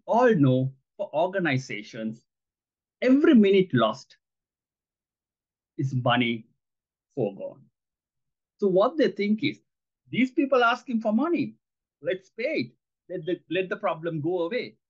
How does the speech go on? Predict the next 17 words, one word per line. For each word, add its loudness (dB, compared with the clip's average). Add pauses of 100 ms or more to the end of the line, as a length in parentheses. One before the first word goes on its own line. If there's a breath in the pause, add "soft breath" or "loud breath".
(160)
and -14 (200)
get -12
back -6
to -10
the -4
operation. -6 (1080)
Let's -6
go 0
in 2
the -10
happy -8
path -6 (220)
or -14
the -16
e-, -12
easier 0
path." -2